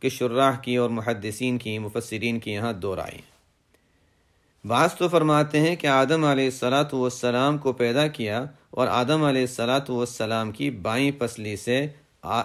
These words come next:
حضرت حوا کو پیدا فرمایا۔ کیا اس کی حقیقت ہے وہ اللہ تعالیٰ ہی جانتے ہیں، اور ظاہر روایات اور ظاہر احادیث جو ہیں وہ یہی بتاتی ہیں کہ ایسا ہی ہوا تھا،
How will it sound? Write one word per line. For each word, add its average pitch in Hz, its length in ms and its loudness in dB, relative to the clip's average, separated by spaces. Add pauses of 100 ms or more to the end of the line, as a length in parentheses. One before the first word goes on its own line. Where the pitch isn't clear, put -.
حضرت 127 340 0
حوا 139 300 4
کو 147 160 0
پیدا 123 320 2
فرمایا۔ 113 580 0 (300)
کیا 135 200 2
اس 151 160 4
کی 151 120 0
حقیقت 139 500 0
ہے 165 40 -2
وہ 147 100 2
اللہ 123 240 2
تعالیٰ 104 200 -2
ہی 107 140 -4
جانتے 90 400 -6
ہیں، 135 160 -2 (180)
اور 123 180 0
ظاہر 117 460 0
روایات 120 600 2
اور 123 80 0
ظاہر 107 320 -2
احادیث 117 560 -2
جو 110 140 -4
ہیں 127 80 0
وہ 120 220 -2
یہی 104 200 -4
بتاتی 90 480 -6
ہیں 127 80 -2
کہ 127 100 -6
ایسا 98 240 -4
ہی 85 160 -8
ہوا 78 180 -14
تھا، - 180 -20